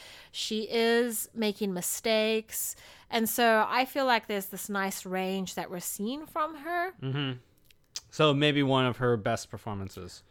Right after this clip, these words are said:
Speaker 1: I think so.
Speaker 2: Very cool. So that is, once again, Self-Made,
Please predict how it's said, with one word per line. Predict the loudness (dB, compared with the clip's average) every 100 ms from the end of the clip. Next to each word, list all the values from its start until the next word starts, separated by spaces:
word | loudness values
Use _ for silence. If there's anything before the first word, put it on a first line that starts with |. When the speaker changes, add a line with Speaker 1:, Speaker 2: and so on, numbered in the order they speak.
| -10
Speaker 1:
I | -6
think | -6 -6
so. | -8 -8 -10 -12 _ -18 -12
Speaker 2:
Very | -2 0 0
cool. | 2 2 0 -8
So | -8 0 4 2
that | 4 6 6 0 -4
is, | 0 2 2 0 -6
once | -6 -4 -4 -6
again, | -6 -4 -4 -4 -6 -12 -20 -20 -20 -20 -20 -20
Self-Made, | 2 4 4 4 2 4 2